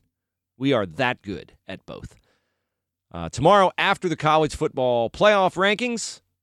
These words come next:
um, I may take to, uh, Periscope on Twitter to chat with you about your thoughts. Um, I'm, I'm,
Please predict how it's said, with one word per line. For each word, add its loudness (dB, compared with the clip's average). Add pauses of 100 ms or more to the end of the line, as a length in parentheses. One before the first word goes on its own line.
(120)
um, -20 (320)
I -4
may -2
take -6
to, -6
uh, -6
Periscope -4
on -6
Twitter -6 (600)
to -16
chat 0
with -6
you -2
about -6
your -10
thoughts. -6 (100)
Um, -10 (200)
I'm, -10 (160)
I'm, -10